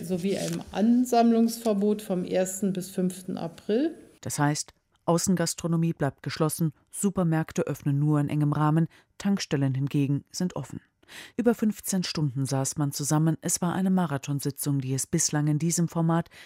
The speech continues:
Speaker 2: zwischen Länderchefinnen und Chefs noch nicht gegeben hatte. Der Beginn am Montagnachmittag, dann um kurz nach halb sieben eine mehrstündige Unterbrechung, um in kleineren, wechselnden Runden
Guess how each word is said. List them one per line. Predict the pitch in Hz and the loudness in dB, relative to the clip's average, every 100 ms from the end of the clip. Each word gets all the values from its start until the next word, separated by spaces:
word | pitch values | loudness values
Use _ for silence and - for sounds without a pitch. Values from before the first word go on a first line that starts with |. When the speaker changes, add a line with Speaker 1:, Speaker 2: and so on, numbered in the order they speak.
| _ | _
Speaker 2:
zwischen | - 220 226 | -6 -2 0
Länderchefinnen | 175 160 160 151 - 139 143 127 107 | 2 2 2 0 -2 -2 0 0 -2
und | 117 | -4
Chefs | 151 139 - - | -4 -4 -6 -2
noch | 190 - | -4 -2
nicht | 123 - | -8 -4
gegeben | 151 151 147 143 | -4 -2 0 -2
hatte. | 123 - - - _ _ - | -4 -8 -16 -18 _ _ -8
Der | 135 | -2
Beginn | 139 151 151 - | 0 2 2 2
am | 170 156 | 2 4
Montagnachmittag, | 156 170 156 170 170 175 170 175 165 - - - | 4 2 2 4 4 0 0 0 0 -6 -18 -2
dann | 202 185 | 0 0
um | 151 139 | -2 -4
kurz | - 147 - | -4 -4 -2
nach | 151 | -2
halb | 160 151 | -2 -2
sieben | 165 170 170 | 0 2 2
eine | - 202 | 2 4
mehrstündige | 190 170 175 - 139 135 143 | 4 4 2 0 0 2 0
Unterbrechung, | 127 147 143 147 135 160 151 - _ | 0 0 0 0 2 0 -2 -8 _
um | 185 | 2
in | 185 - | 2 2
kleineren, | 190 185 196 175 131 123 | -2 2 4 4 2 0
wechselnden | 151 - 170 165 151 | -2 -2 0 2 2
Runden | 151 156 180 | 2 0 0